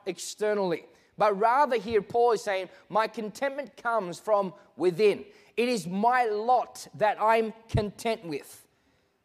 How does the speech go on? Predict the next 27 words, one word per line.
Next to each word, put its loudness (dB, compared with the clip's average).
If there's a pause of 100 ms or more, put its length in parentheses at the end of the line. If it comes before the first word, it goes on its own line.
(180)
And -12
so 4
there 6
is 6
the 2
other 4
side 2
of -6
the -6
coin, -10 (220)
which -16
I -6
wanna -6 (420)
preach -4
on -4
tonight, -6
and -12
that 0
is -6
the -8 (520)
comfort -12
crisis. -10 (1300)
See, 2
because 2
having 2
too -4
much, -2